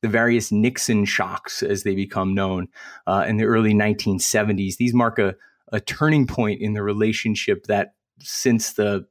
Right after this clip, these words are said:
since the U S occupation of Japan, it, it'd been defined by a security alliance in which the United States has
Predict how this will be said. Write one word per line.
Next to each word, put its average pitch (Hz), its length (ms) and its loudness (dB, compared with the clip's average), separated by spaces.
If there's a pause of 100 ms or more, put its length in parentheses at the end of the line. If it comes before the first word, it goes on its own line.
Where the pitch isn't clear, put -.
(180)
since 196 240 2
the 127 80 0
U 117 140 6
S 104 120 -2
occupation 139 680 -2
of 117 80 0
Japan, 104 440 -4
it, 104 160 -4
it'd 110 200 -4
been 135 160 4
defined 117 480 2
by 101 180 2
a 92 200 -2 (380)
security 139 640 0
alliance 113 600 4
in 104 60 -2
which 101 220 -2
the - 80 -10
United 101 320 -2
States 98 360 -2
has 87 200 -6